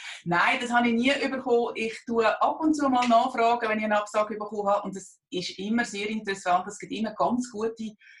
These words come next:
Gespräche, oder meistens. Ich habe schon jetzt gerade, äh, gestern eins gehabt, das nicht so toll war. Ähm, so irgendwie ein dreißig Sekunden Telefon ist, äh, hinterlässt nie ein gutes Gefühl. Aber sonst gibt es ganz gute, ähm, äh,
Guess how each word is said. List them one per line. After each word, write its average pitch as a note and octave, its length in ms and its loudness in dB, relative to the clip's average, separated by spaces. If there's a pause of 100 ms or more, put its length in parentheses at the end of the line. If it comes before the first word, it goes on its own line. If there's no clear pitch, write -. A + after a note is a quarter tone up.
(100)
Gespräche, F3 440 -2
oder D3+ 160 -6
meistens. D#3 600 -2
Ich F3 100 -10
habe E3 140 -2
schon D#3+ 320 -8 (220)
jetzt E3 180 -14
gerade, F#3+ 260 -2
äh, D#3+ 220 -2
gestern F#3 420 -2
eins G3+ 260 2
gehabt, F3+ 200 -4
das E3 40 -4
nicht A#3 200 -4
so A#3 100 -4
toll A3+ 300 -2
war. A3 320 -4 (540)
Ähm, F3 280 0
so E3 300 -4
irgendwie E3 240 -6
ein E3 60 -8
dreißig - 340 -10
Sekunden D#3+ 400 -8
Telefon E3 500 -6
ist, D#3 220 -8
äh, F3 200 -8
hinterlässt E3 460 -2
nie E3 160 -6
ein F3 160 -4
gutes D#3+ 240 -10
Gefühl. F#3 380 -10 (380)
Aber F#3+ 180 0
sonst A3+ 340 -4
gibt G3 160 -10
es - 140 -16
ganz A3+ 320 -4
gute, A3+ 480 -6
ähm, F3 640 0
äh, D#3 800 -2